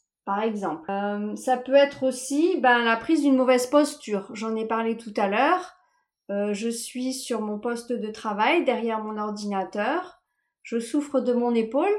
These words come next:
à cause de la souris et, euh, ben, je prends une mauvaise position au niveau du dos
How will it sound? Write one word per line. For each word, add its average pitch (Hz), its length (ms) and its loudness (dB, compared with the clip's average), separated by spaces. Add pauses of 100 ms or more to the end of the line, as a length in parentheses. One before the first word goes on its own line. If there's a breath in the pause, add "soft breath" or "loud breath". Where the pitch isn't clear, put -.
(300)
à 214 140 -4
cause 226 240 -2
de 226 100 0
la 220 160 2
souris 240 500 -2 (800)
et, 320 420 2 (120)
euh, 202 500 -2
ben, 220 200 0
je 240 140 0
prends 247 340 2
une 294 180 4
mauvaise 247 360 2
position 240 480 -4
au 285 60 2
niveau 262 280 2
du 262 200 -2
dos 220 320 -2